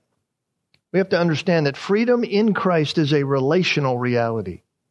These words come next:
A relational reality. When it comes to our salvation, we are free insofar as we are related to God and his wrath. Right? We are free from the wrath of God. Through Christ, we have been freed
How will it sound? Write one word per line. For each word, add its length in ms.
A 100
relational 760
reality. 560
When 160
it 100
comes 320
to 160
our 140
salvation, 800
we 260
are 280
free 500
insofar 1040
as 160
we 140
are 120
related 460
to 80
God 400
and 200
his 220
wrath. 480
Right? 180
We 200
are 140
free 460
from 220
the 100
wrath 340
of 160
God. 380
Through 260
Christ, 540
we 140
have 160
been 160
freed 680